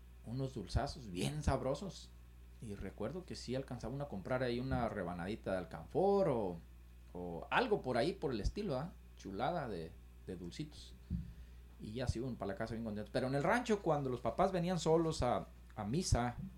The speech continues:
y luego para llevar un poco de mandadito y por ahí de, de cosas que les faltaban, pues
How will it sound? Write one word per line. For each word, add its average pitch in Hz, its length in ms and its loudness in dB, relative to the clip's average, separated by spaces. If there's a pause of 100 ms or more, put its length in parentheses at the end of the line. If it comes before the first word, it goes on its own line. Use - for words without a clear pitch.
(140)
y 107 120 -4
luego 127 300 2
para 107 200 0
llevar 120 260 2
un 135 80 0
poco 127 280 0
de 117 60 4
mandadito 110 680 0
y 110 60 -2
por 98 240 -2
ahí 110 200 2
de, 123 220 -2 (240)
de 85 320 -4
cosas 120 340 -4
que 104 100 -6
les 95 140 -6
faltaban, 151 540 0 (840)
pues 131 840 2